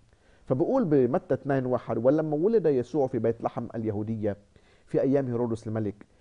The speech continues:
إذا مجوس من المشرق قد جاءوا إلى أورشليم قائلين: أين هو المولود ملك اليهود؟ وين ولد ملك اليهود؟ أيضًا في بيت لحم، محل ما ولد داود ابن يسى. فإننا رأينا نجمه في المشرق وأتينا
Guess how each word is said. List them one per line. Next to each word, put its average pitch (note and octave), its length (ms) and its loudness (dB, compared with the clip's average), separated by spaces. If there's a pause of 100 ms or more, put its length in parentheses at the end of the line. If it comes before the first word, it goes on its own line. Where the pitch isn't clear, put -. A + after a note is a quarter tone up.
(320)
إذا E3+ 220 6
مجوس D#3 460 -2
من F3+ 200 -8
المشرق A#2 460 -8 (460)
قد A#2 160 -6
جاءوا C#3 500 -2
إلى C3+ 120 -4
أورشليم A#2 600 -6 (100)
قائلين: B2 360 -4
أين G#3 300 -6
هو F3+ 220 -4
المولود C#3 600 -6 (180)
ملك B2 360 -6
اليهود؟ A2+ 420 -4 (580)
وين B2+ 160 4
ولد G#3+ 280 2
ملك F#3 280 0
اليهود؟ E3 360 4 (460)
أيضًا C3+ 280 4
في D#3 160 -2
بيت C#3+ 200 0
لحم، C3+ 260 -6 (320)
محل C3 340 -4
ما A#2+ 60 -2
ولد A#2 320 0
داود A2+ 480 0
ابن G#2 180 -6
يسى. G#2+ 360 -8 (500)
فإننا G#3 580 2
رأينا G3 480 0
نجمه D#3 440 -4
في B2+ 80 -10
المشرق A#2 420 -6 (380)
وأتينا G#2+ 600 -4